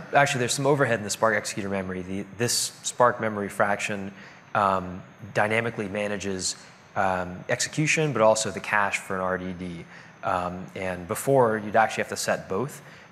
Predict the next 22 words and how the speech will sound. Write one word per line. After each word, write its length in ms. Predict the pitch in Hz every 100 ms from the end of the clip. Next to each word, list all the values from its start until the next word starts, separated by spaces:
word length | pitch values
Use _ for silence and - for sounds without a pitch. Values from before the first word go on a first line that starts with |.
| -
um, 200 | 98 92
but 100 | 101
now 160 | 104 101
Spark 380 | - 104 95
will 60 | 98
just 160 | 92 104
manage 280 | 98 95
it 80 | 87
depending 380 | 95 104 92 92
on 200 | 90 87
how 160 | 90 101
much 240 | 95 87
you're 80 | 95
asking 320 | 92 - 90
to 60 | 87
cache 360 | - 90 87
versus 320 | - 90 95 85 -
how 100 | -
much 180 | 101 87
it 100 | -
needs, 380 | 98 90 85 - - - - - -
um, 440 | 92 87 87 87